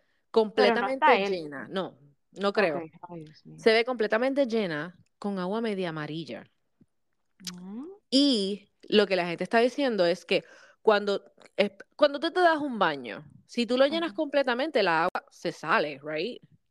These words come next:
Speaker 1: Ujú.
Speaker 2: So, la gente está diciendo, "¿Cómo tú vas a meter un cuerpo ahí?", o sea, que el, que él estuviera ahí, y después lo saca y que, o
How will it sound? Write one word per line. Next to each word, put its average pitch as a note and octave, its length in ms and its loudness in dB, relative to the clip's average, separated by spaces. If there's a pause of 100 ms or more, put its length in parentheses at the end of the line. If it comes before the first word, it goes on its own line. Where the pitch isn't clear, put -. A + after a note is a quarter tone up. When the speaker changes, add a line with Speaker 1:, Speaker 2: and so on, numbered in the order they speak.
(120)
Speaker 1:
Ujú. A3+ 380 -12 (520)
Speaker 2:
So, A#3+ 380 2
la A3+ 120 -2
gente A3 160 -4
está C#4+ 120 -2
diciendo, B3+ 540 -4 (300)
"¿Cómo B3+ 280 -4
tú C#4 140 -8
vas D4 120 -6
a D4 100 -6
meter C#4+ 460 -2 (180)
un A#3 140 -6
cuerpo A#3 440 0
ahí?", F3 400 0
o - 20 -18
sea, G3+ 160 2
que F#3+ 80 -4
el, F3 80 -4
que - 80 0
él F3+ 60 4
estuviera A3 320 0
ahí, G3 240 -2
y G3+ 60 -2
después G3+ 260 -4
lo A#3 120 -4
saca A#3 440 -2
y G#3 100 -8
que, G3+ 120 -2
o - 20 -4